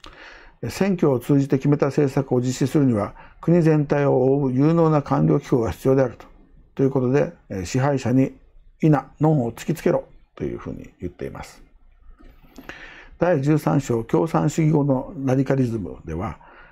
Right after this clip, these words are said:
社会の終焉に追われた人々が過去を掘り起こして書く行為に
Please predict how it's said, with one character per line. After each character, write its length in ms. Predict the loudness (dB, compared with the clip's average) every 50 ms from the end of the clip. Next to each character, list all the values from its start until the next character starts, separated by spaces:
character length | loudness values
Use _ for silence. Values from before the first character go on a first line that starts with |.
| -20 -20 -12
社 180 | -4 -2 -2 0
会 220 | 0 0 0 0
の 100 | 0 0
終 220 | -2 0 0 2 4
焉 220 | 4 4 4 4
に 180 | 2 2 2 2
追 120 | 2 2
わ 120 | 2 2
れ 80 | 2 2
た 120 | 0 -2
人 160 | -2 -2 -2 -2
々 220 | -2 -2 -2 -4
が 220 | -4 -4 -6 -8 -6
過 120 | -6 -4 -2
去 120 | 0 0
を 100 | -2 -2
掘 140 | 0 0 2
り 60 | 2
起 100 | 2 2
こ 160 | 0 -2 -4
し 60 | -2
て 80 | -4 -4
書 140 | -4 -4 -6
く 80 | -6 -4
行 220 | -2 0 2 2
為 60 | 2
に 160 | 0 -2 -6